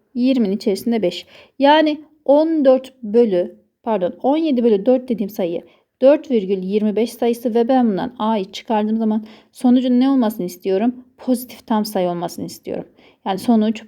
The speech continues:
pozitif tam sayı gelecek. O zaman A olarak kimi seçerim? En küçük sıfır virgül yirmi beşi seçersem ikisinin ondaklı kısımları birbirini götürür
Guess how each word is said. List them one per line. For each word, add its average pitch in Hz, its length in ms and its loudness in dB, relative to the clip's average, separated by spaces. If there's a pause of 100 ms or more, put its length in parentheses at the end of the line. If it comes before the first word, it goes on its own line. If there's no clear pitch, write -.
pozitif 226 640 -2 (160)
tam 214 240 -4
sayı 175 340 -4
gelecek. 202 400 -8 (320)
O 233 120 2
zaman 269 360 2
A 262 320 2 (100)
olarak 233 400 0
kimi 285 200 0
seçerim? 196 500 -4
En 262 180 2
küçük 233 260 -8
sıfır 247 280 -4
virgül 226 200 0
yirmi 208 220 0
beşi 208 160 -2
seçersem 262 680 -2 (340)
ikisinin - 380 -4
ondaklı 247 420 0
kısımları 196 440 -4
birbirini 185 340 -2
götürür 240 420 0